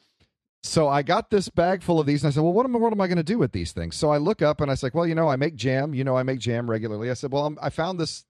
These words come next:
for spiced persimmon jam." I said, "All right, I'll, I'll do it." As I'm cooking it, I'm sitting here going, "This smells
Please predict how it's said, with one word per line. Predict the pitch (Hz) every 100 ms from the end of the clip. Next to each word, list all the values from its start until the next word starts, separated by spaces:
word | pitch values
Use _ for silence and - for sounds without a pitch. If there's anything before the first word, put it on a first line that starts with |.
| _
for | -
spiced | 113 - 156 160 - -
persimmon | 151 - 151 139
jam." | 131 123 113
I | 113
said, | 120 110
"All | - 120
right, | 80 -
I'll, | 117 113 -
I'll | 113
do | 113 110
it." | - - _ _ _ -
As | 156 165
I'm | 170
cooking | - 240 247 160
it, | 107 95 - _
I'm | 139 135
sitting | - - 160
here | 156
going, | 143 127 120 - _ _ _ -
"This | 233
smells | - - 160 185 135 110 -